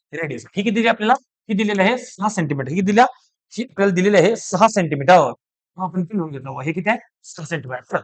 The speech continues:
लाईन एबी is a tangent of the, at the A. म्हणजे काय? ही जी लाईन एबी असणार आहे, खाली जी रेष काढली आहे, ती काय? एबी ही जी टँजंट, टँजंट आहे. मग काय करू म्हटलंय? आपल्याला खाली प्रश्नाचे उत्तर द्या. सगळ्यात महत्त्वाचा प्रश्न आहे, बेसिक पूर्ण कव्हर होतं याच्यामध्ये. पहिला प्रश्न काय विचारलाय? "What is the measure of the angle सीएबी?"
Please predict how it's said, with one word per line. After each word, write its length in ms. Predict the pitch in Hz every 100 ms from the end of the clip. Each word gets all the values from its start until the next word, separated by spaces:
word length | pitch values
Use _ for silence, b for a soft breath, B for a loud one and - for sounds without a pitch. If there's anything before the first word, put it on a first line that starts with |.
| _ b -
लाईन 260 | 147 208 269
एबी 200 | 226 226
is 360 | 269 226 226 220
a 20 | 202
tangent 400 | 196 214 - 165
of 200 | 175 190
the, 220 | 214 156
at 240 | 170 - 165
the 240 | 190 190
A. 60 | 160 _
म्हणजे 200 | 151 170
काय? 140 | 226 226
ही 140 | 226
जी 120 | 233
लाईन 180 | 220 233
एबी 200 | 208 208
असणार 180 | 214 151
आहे, 140 | 147
खाली 100 | 180
जी 100 | 175
रेष 260 | 208 160 180
काढली 160 | 165 143
आहे, 60 | 170 _ _ -
ती 60 | 185
काय? 260 | 214 247 - _ -
एबी 300 | 226 214 285 - _ 180
ही 100 | 202
जी 80 | 214
टँजंट, 320 | 202 180 175 _
टँजंट 280 | 233 190 160
आहे. 140 | 147 190
मग 100 | 226
काय 180 | 247 240
करू 180 | 202
म्हटलंय? 280 | 175 151 151 170 b -
आपल्याला 300 | 180 240 233
खाली 140 | 202
प्रश्नाचे 340 | 202 190 180 190
उत्तर 140 | 147
द्या. 120 | 139
सगळ्यात 280 | - - 277
महत्त्वाचा 260 | 226 180 180
प्रश्न 200 | 151 -
आहे, 100 | 120
बेसिक 280 | 196 196 240 -
पूर्ण 200 | 233 233
कव्हर 180 | 175 143
होतं 120 | 123
याच्यामध्ये. 320 | 113 107 _ _ _ _ _ -
पहिला 140 | 247
प्रश्न 200 | 247 247
काय 100 | 233
विचारलाय? 240 | 226 233 240 _ _ 165
"What 120 | 247 -
is 80 |
the 100 | 196
measure 240 | 185 190 220
of 60 |
the 120 | 190 185
angle 160 | 180
सीएबी?" 720 | 214 - 254 269 180 190 160